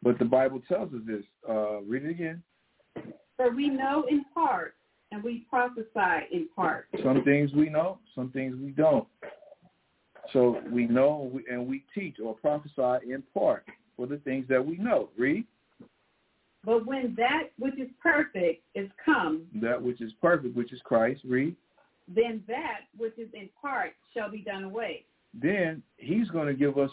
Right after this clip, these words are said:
Speaker 1: full knowledge of everything that happened, of everything that transpired and took place. When Christ come back. Read.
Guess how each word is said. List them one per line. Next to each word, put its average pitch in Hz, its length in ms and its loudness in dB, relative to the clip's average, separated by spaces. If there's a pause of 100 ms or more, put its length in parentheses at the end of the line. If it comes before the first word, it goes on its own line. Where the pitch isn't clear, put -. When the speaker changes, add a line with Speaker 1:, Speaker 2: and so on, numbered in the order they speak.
(140)
Speaker 1:
full 180 240 6
knowledge 131 360 -2
of 143 120 -6 (180)
everything 135 1040 0 (540)
that 117 140 -2
happened, 113 440 2
of 110 80 -2 (180)
everything 170 460 0
that 117 160 -6
transpired 110 640 0
and 101 100 -10
took 107 240 -4
place. 101 220 2 (920)
When 156 160 -6
Christ 175 420 2
come 110 180 -2
back. 101 320 -6
Read. 156 320 2